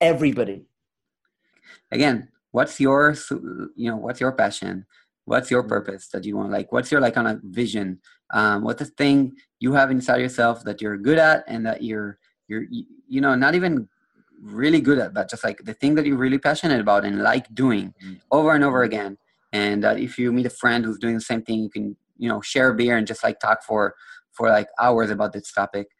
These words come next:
Speaker 2: What's that
Speaker 1: Mm.
Speaker 2: thing? Now take that thing,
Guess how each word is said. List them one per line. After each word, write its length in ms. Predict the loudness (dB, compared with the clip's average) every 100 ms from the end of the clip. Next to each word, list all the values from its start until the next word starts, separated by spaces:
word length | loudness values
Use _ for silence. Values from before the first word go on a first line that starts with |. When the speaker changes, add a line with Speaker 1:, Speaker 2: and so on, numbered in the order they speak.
| _ _ _
Speaker 2:
What's 420 | -8 0 0 0 -2
that 160 | -2
Speaker 1:
Mm. 100 | -2 -8 0
Speaker 2:
thing? 380 | 0 0 -4 -10 _ _ _ _ -4
Now 140 | -4
take 320 | -2 -2 2
that 240 | 2 2 0
thing, 320 | -2 -2